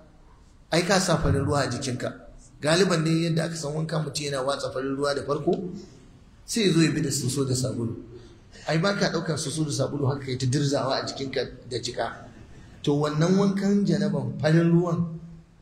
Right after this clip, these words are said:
da za ka fara watsa a jikinka, ɗauka shi ne wankan janaban. Sai kuma da ka watsa gaba ɗaya, ka yi tsarki ka watsa, sai kuma ka biyo da sosonka da sabulu.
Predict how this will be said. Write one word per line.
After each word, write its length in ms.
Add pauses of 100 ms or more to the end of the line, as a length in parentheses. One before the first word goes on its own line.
(140)
da 100
za 180
ka 120
fara 340
watsa 360
a 40
jikinka, 400
ɗauka 240
shi 160
ne 100
wankan 360
janaban. 300 (380)
Sai 220
kuma 220
da 140
ka 200
watsa 320
gaba 240
ɗaya, 160
ka 80
yi 100
tsarki 360
ka 120
watsa, 440 (260)
sai 160
kuma 180
ka 120
biyo 200
da 80
sosonka 460
da 80
sabulu. 320